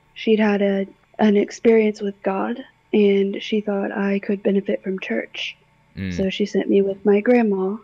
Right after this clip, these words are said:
Speaker 1: to, um, the Church of Christ, and until about, I think I was nineteen, I was going to the Church of Christ.
Speaker 2: The Church of Christ. So how extreme was it for you? Because I know that the, the Church of Christ is pretty serious about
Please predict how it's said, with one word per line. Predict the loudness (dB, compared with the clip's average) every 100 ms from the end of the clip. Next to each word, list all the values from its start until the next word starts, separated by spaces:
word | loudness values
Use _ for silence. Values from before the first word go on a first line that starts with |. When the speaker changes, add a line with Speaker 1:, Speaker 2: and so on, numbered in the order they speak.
| _ -16
Speaker 1:
to, | -4 0 0 0 -2 -4 -6 -4
um, | -2 -2 -4 -4 -6 -10 -20 -2
the | -2
Church | 0 -2 -2
of | -2
Christ, | 0 2 0 -4 -12 _ _ _ _
and | 2 4 4 2 2 0 -4 -12 _ _
until | 2 4 4 2 2 4 4 0 -4
about, | -4 -4 -2 -2 -6 -14 -20 _ -8
I |
think | 0 2 2
I |
was | 2 2 2 6
nineteen, | 6 4 2 4 6 6
I | 6
was | 4 2
going | 4 6 6 4
to | 0
the | 0
Church | 0 -2
of | -2
Christ. | -2 -2 -4 -12 _ _ -4
Speaker 2:
The | -2
Church | -2 0 0 0
of | -4 -6
Christ. | -14 -6 0 0 0 -6 -4
So | 0 2 2
how | -2 -2 0
extreme | 0 -2 -10 -4 -2 0 -2
was | -2 2 2 2
it | -4 -6
for | -8
you? | -6 -6 -6
Because | -2 0 2
I | 2
know | 2 2
that | 2 2 0 -4
the, | -4 -2 0 0 0 -2 -2
the | -6
Church | 0 0 0
of | -6
Christ | 0 2 2 -2
is | -10
pretty | -6 -2 -2
serious | -2 -2 0 -2 -4
about | -2 -2 -2